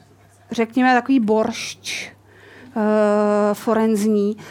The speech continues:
protože, eh, k těm jednotlivým problematikám by se dalo říct mnoho a mnoho, ale to, co je podstatné, určitě je,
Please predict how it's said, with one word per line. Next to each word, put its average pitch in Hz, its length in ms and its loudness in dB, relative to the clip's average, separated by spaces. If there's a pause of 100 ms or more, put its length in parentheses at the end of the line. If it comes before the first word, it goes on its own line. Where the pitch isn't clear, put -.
(260)
protože, 269 720 4 (240)
eh, 208 340 0 (320)
k - 80 -20
těm 277 160 6
jednotlivým 277 460 6
problematikám 247 760 2
by 247 80 0
se 269 100 -2
dalo 247 300 4
říct 240 300 0
mnoho 233 420 2
a 277 60 6
mnoho, 202 380 2 (500)
ale 233 360 4 (200)
to, 269 100 2
co 269 180 0
je 302 80 4
podstatné, 254 800 0
určitě 254 420 -6
je, 208 260 2